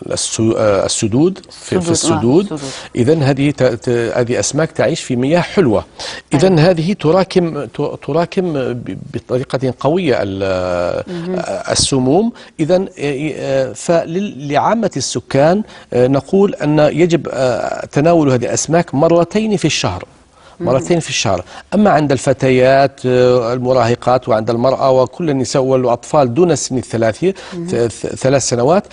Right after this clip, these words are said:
Speaker 1: فيقتصر على مرة واحدة كل شهرين. آه، لاحظي أن،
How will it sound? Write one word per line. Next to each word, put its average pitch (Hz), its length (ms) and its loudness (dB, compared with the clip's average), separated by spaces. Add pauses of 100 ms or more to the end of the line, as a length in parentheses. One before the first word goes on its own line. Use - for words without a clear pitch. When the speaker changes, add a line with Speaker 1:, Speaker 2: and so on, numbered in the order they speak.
(160)
Speaker 1:
فيقتصر 151 720 0
على 135 420 2
مرة 180 340 2
واحدة 190 480 0
كل 160 280 -2
شهرين. 104 460 -4 (480)
آه، 104 200 -2
لاحظي 156 380 0
أن، 131 340 0